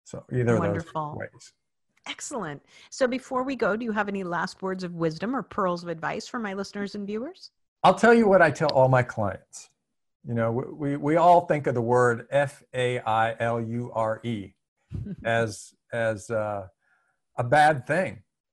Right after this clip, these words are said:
Speaker 1: And we define it, you know, you know, "I tried this and I failed." And, and usually when people tell you that, they feel bad, right?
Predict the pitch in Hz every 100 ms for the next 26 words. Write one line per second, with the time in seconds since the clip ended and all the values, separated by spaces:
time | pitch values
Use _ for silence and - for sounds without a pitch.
0 | _ - 127 123 120 117 123 135 135 -
1 | 160 185 127 131 123 127 160 151 123 135
2 | 127 165 170 139 120 123 110 104 - 131
3 | 117 92 - 117 - 123 120 123 131 143
4 | 135 127 120 170 220 185 156 131 165 139
5 | - 180 220 147 110 113 123 - _ 196
6 | 185 165 120 104 120 165 131 92 95 107
7 | 151